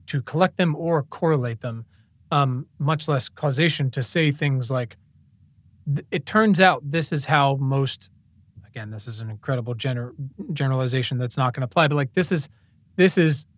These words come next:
indicative of how most bodies change after a first pregnancy," or something like that.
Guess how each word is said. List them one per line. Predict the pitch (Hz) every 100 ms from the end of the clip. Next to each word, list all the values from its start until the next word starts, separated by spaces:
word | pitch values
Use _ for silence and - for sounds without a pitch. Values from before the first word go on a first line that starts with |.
| _ -
indicative | - 175 160 151 143
of | 143 123
how | 135
most | 139 147 143
bodies | 139 127 127 -
change | 135 123 120
after | 117 - 113 107 - _
a | 135
first | - 135 -
pregnancy," | 117 104 107 - _ _ _ _
or | 160
something | 160 135 131
like | 117 -
that. | 120